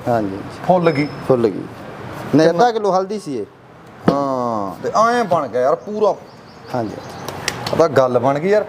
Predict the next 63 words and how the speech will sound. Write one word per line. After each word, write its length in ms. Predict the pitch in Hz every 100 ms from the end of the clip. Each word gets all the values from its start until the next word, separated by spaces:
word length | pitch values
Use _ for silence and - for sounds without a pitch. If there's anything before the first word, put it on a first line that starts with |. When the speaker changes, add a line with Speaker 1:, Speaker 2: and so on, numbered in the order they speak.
| - -
Speaker 2:
ਬਾਈ 120 | 349
ਹੋਰ 300 | 190 254 247
ਵੀ 140 | 214
ਕੁਛ 160 | 170 151
ਪੀਸ 240 | - 151 -
ਕੇ 120 | 131
ਦਿਖਾ, 240 | 117 175
ਕੋਈ 180 | 123 165
ਮੱਕੀ 160 | 165 156
Speaker 1:
ਹਾਂਜੀ, 240 | 175 160
Speaker 2:
ਕੋਈ 80 | 165
Speaker 1:
ਹਾਂਜੀ। 120 | 151
Speaker 2:
ਹੋਰ 100 | 202
ਹੈਗਾ, 200 | 214 262
ਛੋਲੇ 280 | 208 190 175
ਹੈਗੇ 160 | 202
ਆ 80 | 269
ਕੁਛ? 160 | 214 147 - -
Speaker 1:
ਹਾਂਜੀ, 200 | 160 156
ਹਾਂਜੀ। 220 | 156 131 143
Speaker 2:
ਲੈ 100 | 180
ਬੇਸਣ 300 | 175 123 -
ਬਣਾਉਣੇ। 360 | 127 156 147
Speaker 1:
ਬੇਸਣ। 240 | 120 107 - - - - 240
Speaker 2:
ਭਜਨ 160 | 247
ਬਾਈ, 200 | 226 226 - - - 151
Speaker 1:
ਹਾਂਜੀ, 200 | 165 147
Speaker 2:
ਛੋਲੇ 200 | 185 160
Speaker 1:
ਹਾਂਜੀ। 120 | 139
Speaker 2:
ਮਾੜੇ 140 | 139
ਜਿਹੇ 120 | 165
ਪਾਇਓ। 240 | 156 113 87
Speaker 1:
ਹਾਂਜੀ, 240 | 156 165 143
ਹਾਂਜੀ। 60 |
Speaker 2:
ਨਾਲੇ 140 | 175 277
ਮੈਨੂੰ 160 | 320
ਇੱਕ 80 | 302
ਗੱਲ 160 | 277 294
ਹੋਰ 260 | 202 214
ਦੱਸੋ, 200 | 190 160
ਮੈਂ 120 | 170 165
Speaker 1:
ਹਾਂਜੀ, 240 | 180 147
Speaker 2:
ਸੋਚ 140 | 151 131
ਹਟਦਾ। 200 | 156 - -
Speaker 1:
ਹਾਂਜੀ। 500 | 131 90 - - 226
Speaker 2:
ਇਹਦੇ 140 | 311
ਤੇ 140 | 339 302
ਸਪੀਡਾਂ 420 | - 269 214 233
ਦੋ 200 | 214 202
ਦਿੱਤੀਆਂ। 340 | 185 190 139 95 - 175
Speaker 1:
ਹਾਂਜੀ, 220 | 185 156
ਹਾਂਜੀ। 440 | 135 110 107 160
ਇਹ, 60 | 190
ਇਹ, 260 | 208 202 208
ਇਹਦਾ 120 | 254
Speaker 2:
ਇਹ 60 |
Speaker 1:
ਵੀ 60 | 269
Speaker 2:
ਕੀ? 20 |
Speaker 1:
ਤੁਹਾਨੂੰ 180 | 233 180
ਦੱਸਦਾ। 220 | 143 110 - -
Speaker 2:
ਹਾਂ। 180 | 160 160 175
Speaker 1:
ਇਹ 140 | 220
ਨਾ 340 | 262 262 247